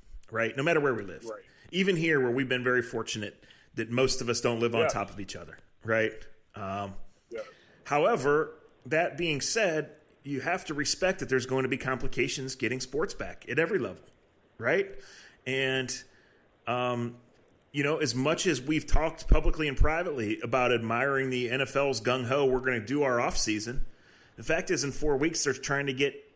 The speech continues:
Speaker 1: ninety players together to hit each other on every play and a hundred plus staffers to be able to be there, and that's gonna be complicated, right?
Speaker 2: It ain't
Speaker 1: Uh,
Speaker 2: happening, Pat. It ain't happening, Captain. I want it to happen. I want it to happen. But think about what you just said.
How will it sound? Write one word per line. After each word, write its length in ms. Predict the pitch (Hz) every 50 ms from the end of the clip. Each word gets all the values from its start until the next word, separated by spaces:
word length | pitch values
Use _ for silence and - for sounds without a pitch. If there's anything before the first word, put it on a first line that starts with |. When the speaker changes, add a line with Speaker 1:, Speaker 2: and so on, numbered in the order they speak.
| _ _ _ _ _
Speaker 1:
ninety 380 | - 117 135 147 147 143 143
players 420 | 127 - - 156 175 170 151 131 117
together 320 | 123 107 120 123 131 135
to 120 | 131 127 117
hit 120 | 135 135
each 140 | 147 139 -
other 200 | 143 139 143 143
on 100 | 143 139
every 180 | 139 139 143
play 380 | - - 135 135 147 156 - -
and 220 | 123 120 120 120 120 - - - - -
a 60 | - 110
hundred 320 | 135 143 131 139 135 -
plus 280 | - 151 143 - - -
staffers 420 | 151 147 156 151 156 147 131 -
to 40 | 127
be 220 | 113 113 131 135 139
able 140 | 135 135
to 40 | 120
be 160 | 101 - 147
there, 260 | 175 156 135 151 156 139
and 220 | 120 120 120 120 -
that's 200 | 123 135 143 -
gonna 160 | - 156 151
be 80 | 147 151
complicated, 640 | - - 220 226 - 139 - - 98 - - - - - - - - - - - - - -
right? 200 | - 127 151 165
Speaker 2:
It 100 | 147 - -
ain't 300 | - 151 156 165 180 180
Speaker 1:
Uh, 40 | 180
Speaker 2:
happening, 320 | 190 190 185 147 156 156 143
Pat. 200 | - 156 165 160 -
It 100 | 143 170
ain't 200 | 180 190 196 185
happening, 280 | 190 196 180 156 151 147
Captain. 440 | - 170 165 160 - - 180 180 180 _ _ _ -
I 60 | 175
want 220 | 175 196 247 277
it 80 | 277 196
to 80 | 240
happen. 420 | 196 190 247 269 269 - - 120 104 -
I 120 | - - 214
want 200 | 214 233 254 247
it 80 | - -
to 60 | 190
happen. 320 | 190 202 202 180 - - - _ - - - - - - - - - -
But 120 | 170 160
think 160 | 156 240 247 254
about 200 | 254 262 240 220
what 200 | 240 233 - -
you 100 | 226 208
just 220 | 190 214 190 -
said. 280 | - 214 202 147 107